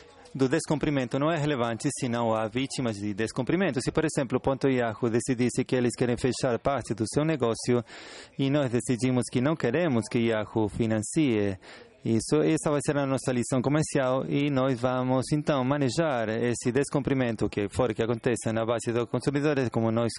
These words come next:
decidirmos. Nós não estamos tomando uma questão comercial como faríamos em ponto com quando fechamos ponto com. Não vamos fechar, nós somos os proprietários de todos os segundos níveis, os T L Ds de segundo nível.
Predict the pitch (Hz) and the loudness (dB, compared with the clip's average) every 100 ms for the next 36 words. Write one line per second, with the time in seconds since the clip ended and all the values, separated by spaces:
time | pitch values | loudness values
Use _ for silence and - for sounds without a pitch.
0 | - 110 120 - 151 156 110 104 - - | -12 -2 0 2 2 2 2 -2 -4 -12
1 | - - - - - - 135 147 143 139 | -16 -16 -18 -16 -18 -4 0 2 2 0
2 | 120 - 151 143 135 127 120 - - 123 | 0 0 2 2 2 2 2 0 0 2
3 | 123 151 139 123 120 120 117 120 - 131 | 4 2 2 2 2 0 0 -2 0 0
4 | 120 123 110 - 151 131 123 120 110 123 | 2 0 -2 0 0 0 0 0 2 2
5 | 123 113 110 110 135 135 - - 139 131 | 2 0 0 0 0 0 0 2 2 2
6 | - 123 123 131 117 202 214 120 - 110 | 0 2 2 2 2 2 2 0 0 0
7 | 87 - 107 104 98 - - - - - | 0 0 0 0 -4 -10 -18 -16 -16 -4
8 | 147 131 190 175 123 - 110 117 107 123 | 0 2 2 2 4 2 2 0 2 2
9 | 139 - 135 123 127 - - 107 - 139 | 2 0 0 2 0 2 2 2 2 2
10 | 120 113 160 127 117 107 123 110 123 120 | 2 2 2 2 -2 -2 0 2 2 2
11 | 117 110 139 156 104 107 104 - - - | 0 0 0 0 0 0 -2 -6 -16 -20
12 | - - 123 147 135 120 127 113 - 131 | -6 0 2 4 2 2 2 0 2 4
13 | 135 131 165 120 107 120 | 4 4 4 4 2 2